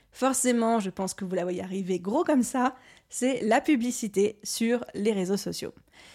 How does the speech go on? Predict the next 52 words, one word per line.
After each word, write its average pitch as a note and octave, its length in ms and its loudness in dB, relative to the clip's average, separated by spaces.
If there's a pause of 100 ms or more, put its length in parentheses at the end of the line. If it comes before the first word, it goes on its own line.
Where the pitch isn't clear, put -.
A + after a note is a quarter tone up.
(360)
La D4 160 2
publicité C#4 380 2
sur A#3+ 120 2
les G3 60 2
réseaux G3+ 260 2
sociaux, A#3+ 240 2
c'est A#3+ 220 0
tout G3+ 120 -10
simplement, G3+ 360 0
je F#3 40 0
pense F3+ 200 -6
que - 40 -12
vous G3 60 -6
voyez B2 120 -4
très - 140 -6
bien F#3+ 120 0
de F3+ 40 0
quoi F3 140 -2
je F#3+ 100 -4
parle, A#3 200 4
le G3+ 80 4
fait F#3+ 280 0
de F#3+ 140 2
payer G3+ 600 0
pour A3 120 0
mettre A#3 220 2
en G#3+ 60 0
avant F#3+ 280 0
des F3 140 -6
posts G3+ 400 -2
et F#3 80 -6
de G3 120 0
payer G3+ 340 0
pour F#3 180 -2
être G#3+ 340 -2
visible. G3 540 -2 (680)
On B3+ 100 4
voit B3 180 4
tous A#3+ 300 -2
aujourd'hui G3 440 -2 (120)
H A#3 160 0
vingt-quatre G3+ 440 0
des F#3 100 -4
publicités, F#3+ 560 -4
que G3+ 40 -12
ce - 80 -12
soit F#3 80 -4
sur F#3 280 -10
YouTube, A#3+ 680 -4
sur - 260 -8
TikTok, A3+ 680 0
sur - 160 -8